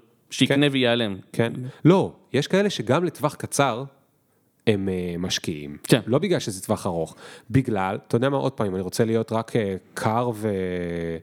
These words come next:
Speaker 2: ובוט ולא לדבר בתור בן אדם עם ערכים, בגלל ברנד.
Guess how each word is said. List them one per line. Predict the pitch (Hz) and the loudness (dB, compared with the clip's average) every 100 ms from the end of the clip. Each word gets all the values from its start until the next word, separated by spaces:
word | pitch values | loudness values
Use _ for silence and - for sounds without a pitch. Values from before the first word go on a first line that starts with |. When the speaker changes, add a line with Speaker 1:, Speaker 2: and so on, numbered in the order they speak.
| _ - - _ | _ -20 -20 _
Speaker 2:
ובוט | 98 95 90 87 87 110 135 - | -2 0 0 -2 2 2 2 -2
ולא | 107 101 | -2 0
לדבר | 107 101 101 | -2 -2 -4
בתור | 101 107 | -2 -2
בן | 98 | 0
אדם | 85 101 | -4 -2
עם | 101 90 | -2 -4
ערכים, | 76 - 147 175 196 - _ _ _ _ 123 | -8 0 0 0 -8 -20 _ _ _ _ -2
בגלל | 95 95 | 0 2
ברנד. | 98 120 123 80 | 0 0 0 -2